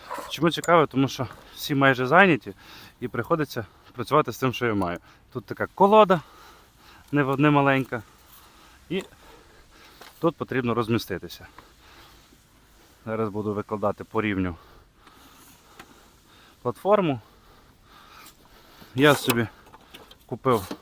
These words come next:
ось таку штучку просту. І зараз буду все викладати. Ой-ой-ой, з рівнем треба ще попрацювати. Бо відносно того, як ми с-, будемо сидіти, з-, як за рівно ми будемо сидіти,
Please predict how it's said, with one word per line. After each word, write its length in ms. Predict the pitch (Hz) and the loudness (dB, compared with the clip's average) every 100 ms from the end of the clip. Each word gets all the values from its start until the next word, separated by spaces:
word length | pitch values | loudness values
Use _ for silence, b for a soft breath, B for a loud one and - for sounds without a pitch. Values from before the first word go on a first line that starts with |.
| - | -12
ось 160 | 107 | -12
таку 240 | - 107 113 | -12 -16 -12
штучку 400 | - 233 - 180 | -6 -6 -6 -8
просту. 420 | 151 139 - 127 - _ _ B B B B 127 | -8 -8 -8 -10 -12 _ _ B B B B -12
І 100 | 240 | -6
зараз 360 | 214 151 151 - - | 0 0 0 -4 -4
буду 220 | 139 131 | -2 -2
все 180 | 117 135 | -2 -2
викладати. 540 | 117 - 95 85 - B B B B B B - | -2 -6 -8 -8 -10 B B B B B B -2
Ой-ой-ой, 500 | 175 123 101 98 92 82 B B _ b b b b - | 0 2 0 -2 -4 -14 B B _ b b b b -12
з 80 | 101 | -4
рівнем 340 | 117 143 131 | -2 0 -2
треба 260 | 113 113 107 | -2 -2 -2
ще 140 | - | -8
попрацювати. 640 | - 98 101 - 87 80 - B B B - | -12 -12 -14 -14 -14 -14 -16 B B B -8
Бо 160 | 120 | -4
відносно 440 | 117 117 139 135 139 | -4 0 0 0 2
того, 240 | 143 139 | 4 6
як 220 | 131 135 | 4 2
ми 80 | 135 | 0
с-, 160 | 127 - | -6 -4
будемо 240 | 127 127 | -4 -2
сидіти, 300 | 120 135 123 | -4 -8 -8
з-, 200 | 113 113 | -10 -4
як 180 | 120 135 | 0 0
за 140 | 113 139 | 2 2
рівно 260 | 143 113 | 2 -2
ми 100 | 113 | -2
будемо 340 | 110 117 110 110 | -4 -4 -4 -6
сидіти, 480 | 127 147 233 135 | -8 -6 -4 -4